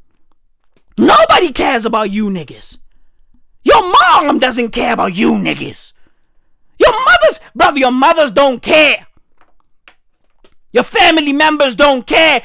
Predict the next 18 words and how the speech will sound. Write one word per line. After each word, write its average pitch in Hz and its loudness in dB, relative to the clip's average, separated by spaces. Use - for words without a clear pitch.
You 427 2
niggas 466 0
are 294 -12
not 330 -10
loved. 240 -8
Which 494 -2
is 508 -6
why 427 -4
y'all 262 -2
hate 226 -8
yourselves. 214 -6
Which 269 -2
is 262 -4
why 277 -6
y'all 247 2
hate 233 -6
your 220 -4
neighbors. 226 -6